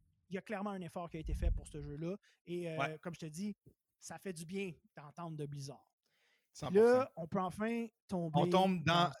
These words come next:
Speaker 2: le meilleur, le meilleur esti d'univers. Fuck ton Warcraft. Euh,
Speaker 1: Ça
Speaker 2: oui, Charles,
Speaker 1: fait
Speaker 2: je parle à toi.
Speaker 1: Oui, je suis d'accord.
Speaker 2: On
Speaker 1: Je
Speaker 2: s'en
Speaker 1: suis
Speaker 2: va
Speaker 1: d'accord.
Speaker 2: sur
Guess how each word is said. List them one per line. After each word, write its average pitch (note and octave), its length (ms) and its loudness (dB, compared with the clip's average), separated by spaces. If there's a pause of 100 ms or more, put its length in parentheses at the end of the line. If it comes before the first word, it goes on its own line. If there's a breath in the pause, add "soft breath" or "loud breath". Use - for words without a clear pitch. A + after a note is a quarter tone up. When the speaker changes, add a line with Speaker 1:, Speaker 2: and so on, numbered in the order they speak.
Speaker 2:
le C#3+ 160 6
meilleur, D#3+ 500 6 (300)
le D#3+ 160 4
meilleur F#3+ 580 6
esti C#3 320 -6
d'univers. C3 720 -2
Fuck - 260 -2
ton C3 120 0
Warcraft. A#2+ 580 -4 (680 soft breath)
Euh, G#2+ 400 -6
Speaker 1:
Ça F3 60 0
Speaker 2:
oui, D#3 60 -2
Charles, F3+ 260 2
Speaker 1:
fait F3+ 60 -4
Speaker 2:
je - 40 -8
parle G#2 160 -2
à G#2 40 -6
toi. B2+ 240 0 (280)
Speaker 1:
Oui, F3 200 -4
je - 60 -12
suis F3 100 -4
d'accord. D3+ 260 -6
Speaker 2:
On D3+ 180 2
Speaker 1:
Je - 60 -4
Speaker 2:
s'en E3 120 2
Speaker 1:
suis D#3 100 2
Speaker 2:
va F3+ 100 6
Speaker 1:
d'accord. F#3+ 140 4
Speaker 2:
sur E3 380 2